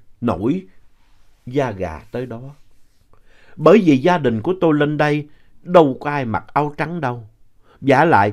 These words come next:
đi cũng có vài người thôi. Tôi thì lúc đó ra ngoài chơi với thằng em con dì Sáu. Tụi tôi leo trèo hái cốc ổi trước nhà, nhà có vườn mà. Rồi vậy ai đâu mà ông nói nhiều quá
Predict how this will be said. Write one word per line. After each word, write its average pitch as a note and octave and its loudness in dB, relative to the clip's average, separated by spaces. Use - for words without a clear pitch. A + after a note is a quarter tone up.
đi D3+ 6
cũng C3+ -4
có F#3+ 0
vài G#2 2
người F#2 -4
thôi. G#2+ -8
Tôi G#3+ 8
thì C3 4
lúc G#3+ 0
đó C4 4
ra A3 0
ngoài A2+ 0
chơi D#3+ -2
với G#3 0
thằng F#2+ -6
em C#3 -4
con C3+ -4
dì E2+ -8
Sáu. C#3 -8
Tụi D#3+ 4
tôi F#3+ 6
leo F3 4
trèo G#2+ 0
hái D3+ -4
cốc A3 -4
ổi G#2 -4
trước G#3+ -4
nhà, F2+ -4
nhà A#2+ -2
có F3 -2
vườn G2 0
mà. E2+ -6
Rồi A2+ 4
vậy A#2+ 2
ai D3 0
đâu C#3 -2
mà G#2 -4
ông C3+ -10
nói D3 -8
nhiều G2 -6
quá A#2 -10